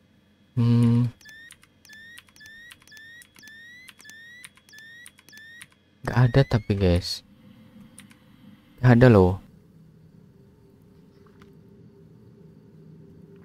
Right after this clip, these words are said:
Aduh, pizzanya, iya, pizza, pizza. Pizzanya, guys, belum dimakan tadi. Satu lagi ya.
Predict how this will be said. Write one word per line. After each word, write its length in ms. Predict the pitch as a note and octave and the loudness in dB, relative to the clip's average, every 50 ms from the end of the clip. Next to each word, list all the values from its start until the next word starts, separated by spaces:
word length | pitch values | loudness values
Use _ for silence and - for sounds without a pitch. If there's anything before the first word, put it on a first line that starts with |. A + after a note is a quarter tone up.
| - - - - - _ | -20 -20 -20 -20 -12 _
Aduh, 540 | - C3 B2 A#2 - C#3+ C#3 C#3 C3+ C3 B2+ | 0 0 0 2 0 0 2 2 0 -2 -4
pizzanya, 460 | - - - - B2 B2 C3+ C#3+ C#3 | -6 -6 -2 0 2 2 4 4 2
iya, 340 | C3 B2+ C3 C#3 C#3 C#3 C#3 | 2 2 2 2 2 2 2
pizza, 400 | C3+ - B2 A#2+ - - C3+ C3 | 0 0 -4 -6 -2 -2 -2 -2
pizza. 560 | - - - - - C#3 C3+ C#3 C#3 - - - - - - - - - - - - - - - - - - - - - - - - - - - - - - - - - - - - - - - | -2 -6 -14 -6 -2 -2 0 0 -2 -4 -6 -12 -20 -20 -20 -20 -20 -20 -20 -20 -20 -20 -20 -20 -20 -20 -20 -20 -20 -20 -20 -20 -20 -20 -20 -20 -20 -20 -20 -20 -20 -20 -20 -20 -20 -20 -12 -8
Pizzanya, 400 | - B2 - - B2 C3 C3+ C3 | -8 -4 0 0 2 2 2 4
guys, 240 | B2+ C3 C3 B2+ - | 4 4 4 2 0
belum 320 | - - B2 A#2 A#2 A#2 | -2 0 2 2 4 4
dimakan 400 | A#2+ A#2 A#2 A#2 A#2+ - C3 B2+ | 4 4 2 2 2 2 2 2
tadi. 240 | B2+ A#2+ A#2+ B2+ A#2 - - - - - - - - - - - - - - - - - - - - - - - - - - - | 4 4 4 2 0 -2 -6 -18 -20 -20 -20 -20 -20 -20 -20 -20 -20 -20 -20 -20 -20 -20 -20 -20 -20 -20 -20 -20 -20 -20 -14 -8
Satu 240 | - A2+ - - A2+ | -6 -4 0 2 4
lagi 320 | A2+ A2 A#2 A#2 A#2+ B2 B2 | 4 6 6 6 6 6 6
ya. 160 | A2+ - | 4 4